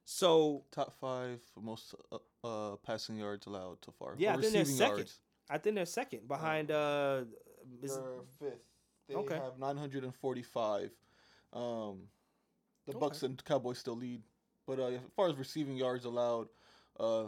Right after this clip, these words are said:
Speaker 2: Res-, yeah, top five. Redskins
Speaker 1: Yeah, that's
Speaker 2: top,
Speaker 1: not,
Speaker 2: well,
Speaker 1: that's
Speaker 2: sorry.
Speaker 1: not good.
Speaker 2: Wo-,
Speaker 1: Well, bottom
Speaker 2: Washington.
Speaker 1: five, really.
Speaker 2: Yeah, bottom five. Um, but
Speaker 1: Yeah.
Speaker 2: Washington leads in that, um, in that area, which is not a good sign. Like, last year, they were,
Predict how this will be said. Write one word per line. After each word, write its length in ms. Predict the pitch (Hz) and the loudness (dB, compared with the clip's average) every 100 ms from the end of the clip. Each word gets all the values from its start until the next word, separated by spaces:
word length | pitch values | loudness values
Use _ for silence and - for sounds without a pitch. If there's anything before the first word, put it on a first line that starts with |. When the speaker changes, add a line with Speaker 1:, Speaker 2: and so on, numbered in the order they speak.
| 117 | 0
Speaker 2:
Res-, 200 | 135 170 | -2 0
yeah, 120 | 196 - | -4 -2
top 180 | 160 165 | -2 4
five. 200 | 180 127 - | 4 4 -4
Redskins 240 | 120 131 127 | -6 -2 -2
Speaker 1:
Yeah, 40 | |
that's 120 | 120 - | 0 0
Speaker 2:
top, 100 | 156 | 2
Speaker 1:
not, 80 | 147 | 2
Speaker 2:
well, 40 | |
Speaker 1:
that's 100 | 143 | 4
Speaker 2:
sorry. 120 | 147 165 | 6 6
Speaker 1:
not 140 | 143 | 4
good. 100 | 147 | 4
Speaker 2:
Wo-, 60 | 147 | 4
Speaker 1:
Well, 140 | 143 | 4
bottom 380 | 139 151 190 165 | 6 10 10 8
Speaker 2:
Washington. 160 | 147 131 | 2 2
Speaker 1:
five, 260 | 127 120 | 2 0
really. 280 | 131 151 120 139 | -2 -4 -6 -2
Speaker 2:
Yeah, 220 | 151 143 | 6 6
bottom 280 | 113 139 135 | 8 8 8
five. 360 | 123 120 117 107 _ - | 4 2 2 -2 _ -6
Um, 240 | 123 120 | -2 -2
but 100 | 117 | 0
Speaker 1:
Yeah. 60 | 117 | 6
Speaker 2:
Washington 680 | 135 135 131 - 127 123 120 | 6 6 2 -6 -4 -6 -10
leads 320 | 110 127 123 117 | -8 -6 -6 -4
in 100 | 117 | -2
that, 260 | 113 110 - 117 | -2 -2 -4 -8
um, 340 | 107 87 110 147 | -8 -8 -14 -14
in 80 | - | -8
that 120 | 110 | -4
area, 180 | 113 113 | -2 -2
which 160 | 131 143 | -2 0
is 60 | |
not 140 | 151 151 | 2 4
a 60 | |
good 160 | 143 147 | 4 0
sign. 260 | - 113 | -2 -2
Like, 140 | 110 110 | -4 2
last 280 | 127 131 - | 2 2 0
year, 120 | 127 | 2
they 80 | 127 | 2
were, 240 | 123 117 | 0 -2